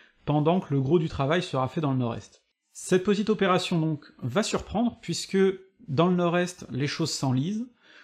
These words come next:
Je parle même pas de l'expédition d'Hoche, qui est un échec total. Et donc finalement, c'est l'action de Bonaparte qui se révèle la plus décisive. Pourquoi ? Parce que Bonaparte réussit à bien s'entourer, réussit à pas mal réformer ses troupes pour en tirer le meilleur,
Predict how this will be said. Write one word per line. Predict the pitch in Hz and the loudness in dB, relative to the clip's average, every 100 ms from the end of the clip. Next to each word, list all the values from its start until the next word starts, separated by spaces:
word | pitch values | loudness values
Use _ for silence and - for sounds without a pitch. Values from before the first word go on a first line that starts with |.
| - | -12
Je | 117 127 | 0 2
parle | 190 180 | 2 2
même | 170 170 | 2 2
pas | 175 | 0
de | 156 | 0
l'expédition | 143 - 139 135 - 143 135 | -2 -2 -4 -4 -6 -4 -2
d'Hoche, | 139 143 - | -2 -2 -8
qui | - | -4
est | 123 | -2
un | 117 | 2
échec | 120 123 135 131 | 0 0 -4 -6
total. | - 110 135 170 - _ _ _ _ _ | -8 -4 -4 -4 -8 _ _ _ _ _
Et | 147 | 2
donc | 151 156 | 4 2
finalement, | - 190 165 156 208 - - _ | 0 2 2 2 -2 -6 -20 _
c'est | - 196 | -2 2
l'action | 190 185 208 | 2 0 0
de | 185 | 2
Bonaparte | 156 147 175 175 - | 2 0 -2 -6 -8
qui | 131 | -12
se | - | -6
révèle | 143 180 | -2 0
la | 147 | -2
plus | 131 180 | -4 -2
décisive. | 160 - 135 117 - - _ - - - - | -2 -2 -4 -4 -8 -18 _ -20 -20 -20 -6
Pourquoi ? | 165 - 240 | -4 2 2
Parce | 202 - | 0 -2
que | 170 | 0
Bonaparte | 170 160 160 151 175 202 - | 2 2 2 2 0 0 -4
réussit | 143 147 165 - 175 | -2 0 0 -4 -2
à | 165 | -2
bien | 120 151 | 0 -4
s'entourer, | - 151 - 135 139 196 - - - _ | -4 -6 -4 -2 -2 -4 -12 -20 -20 _
réussit | 135 165 160 - 196 | 0 0 0 0 0
à | 139 | 0
pas | 165 | -2
mal | 180 180 - | -2 -4 -6
réformer | 117 175 - 170 170 | -4 -2 -2 -2 -2
ses | 170 | -4
troupes | - 175 170 | -6 -8 -10
pour | - 139 | -8 -4
en | 170 | -4
tirer | - 196 | -2 -2
le | 170 | 0
meilleur, | 123 117 139 190 | 0 0 -2 -4